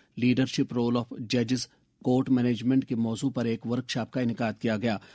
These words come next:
جموں کشمیر اور لداخ ہائی کورٹ کے جج جسٹس راہل بھارتی نے اس ورکشاپ کا افتتاح کیا۔ موسم۔ محکمہ موسمیات کی پیشگوئی کے مطابق جموں کشمیر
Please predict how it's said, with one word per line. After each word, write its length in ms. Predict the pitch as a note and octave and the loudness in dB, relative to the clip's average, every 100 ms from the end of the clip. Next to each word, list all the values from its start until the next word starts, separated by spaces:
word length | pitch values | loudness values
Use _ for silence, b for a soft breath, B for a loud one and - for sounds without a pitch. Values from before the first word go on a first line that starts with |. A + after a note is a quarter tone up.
| b b | b b
جموں 280 | A2+ C3 C3 | 0 6 6
کشمیر 360 | B2+ - C#3 C#3 | 6 4 6 6
اور 80 | C3+ | 4
لداخ 380 | A#2 B2+ B2 | 2 0 0
ہائی 100 | B2 | -2
کورٹ 220 | A2+ B2+ - | -2 -2 -2
کے 80 | |
جج 320 | G#2+ B2+ B2 - | 0 0 0 -2
جسٹس 440 | B2+ A#2 B2+ A#2 | -4 -4 -4 -4
راہل 300 | A2+ A#2 A#2+ | -2 -2 -2
بھارتی 420 | A2+ G2 A#2 A#2 C3+ | -4 -4 -4 2 4
نے 180 | A2+ G2+ b b | 4 0 b b
اس 180 | A#2+ - | -4 -2
ورکشاپ 480 | A#2+ B2+ - C#3+ - | -2 -2 -2 -2 -2
کا 120 | D3 | -4
افتتاح 400 | C#3+ - - A#2 | -4 -4 -2 -2
کیا۔ 340 | - A#2 F#2 - - _ _ _ _ | -2 -2 -2 -4 -14 _ _ _ _
موسم۔ 400 | A#2+ A#2+ B2+ G#2 E2 b b b b - | 0 0 0 -2 -4 b b b b 4
محکمہ 340 | C3+ C#3+ C#3+ | 6 8 10
موسمیات 440 | C#3 C3+ C#3 C#3+ C#3 | 10 10 6 4 4
کی 80 | C#3 | 2
پیشگوئی 400 | C3+ A#2 C#3 C3+ | 4 4 4 4
کے 100 | C3 | 4
مطابق 380 | A#2+ B2 C3 | 2 2 2
جموں 180 | A#2+ A#2+ | 2 0
کشمیر 380 | A#2+ A#2+ C3+ | 0 0 2